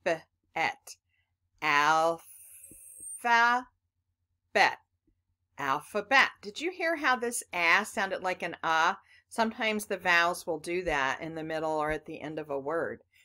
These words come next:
So you can say alpha, alphabet, alphabet, or alphabet.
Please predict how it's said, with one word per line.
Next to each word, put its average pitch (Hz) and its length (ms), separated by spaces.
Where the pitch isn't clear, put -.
So 160 440
you 165 220
can 196 380
say 226 480
alpha, 185 800
alphabet, 190 1300
alphabet, 214 760
or 208 280
alphabet. 202 960